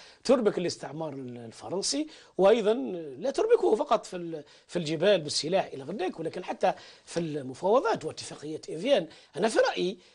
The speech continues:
آه، أحد يمكن أجمل ال-، ال-، البطولات الدبلوماسية الجزائرية. ثم أنه بعد الاستقلال، رغم أننا كنا في حزب واحد وكان هناك مقامع للحريات وهو إلى غير ذلك وفي احتكار إلى غير ذلك، ولكن هذا لا يمنع، لم يمنع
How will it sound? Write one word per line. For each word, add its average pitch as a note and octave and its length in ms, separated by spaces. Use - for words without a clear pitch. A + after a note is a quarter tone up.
آه، D3+ 200
أحد E3 360
يمكن E3 540
أجمل G3 360
ال-، D3 380
ال-، D3 220
البطولات D3+ 760
الدبلوماسية D#3 760
الجزائرية. D#3 680
ثم A3 180
أنه G3+ 140
بعد E4+ 320
الاستقلال، F3 880
رغم A3+ 200
أننا G#3+ 280
كنا F#3 240
في C3 160
حزب B2+ 240
واحد C3 280
وكان C#3+ 240
هناك D#3+ 280
مقامع F3 460
للحريات F3 720
وهو F#3 220
إلى F3 100
غير F3+ 140
ذلك F#3+ 340
وفي E3+ 1000
احتكار - 480
إلى F#3+ 100
غير G#3+ 140
ذلك، F4 160
ولكن - 220
هذا B3+ 220
لا C4+ 100
يمنع، C#4+ 460
لم E3 200
يمنع F#3+ 400